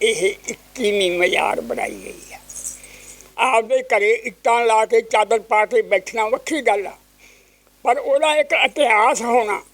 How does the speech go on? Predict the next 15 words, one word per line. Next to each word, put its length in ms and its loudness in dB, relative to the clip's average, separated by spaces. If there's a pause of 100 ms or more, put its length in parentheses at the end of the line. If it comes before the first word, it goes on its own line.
(1300)
ਉਹਦੀ 360 0
ਇੱਕ 220 -2
ਲੜੀ 360 2
ਹੋਣੀ। 320 -4 (800)
ਜਿਉਂ 280 0
ਮਰਜ਼ੀ 380 0
ਪੜ੍ਹ 280 2
ਲਓ, 160 4
ਜਿੱਥੇ 380 -2
ਮਰਜ਼ੀ 320 -2
ਵੇਖ 180 2
ਲਓ, 180 2
YouTube 460 -8
'ਤੇ 160 0
ਵੇਖੋ, 340 0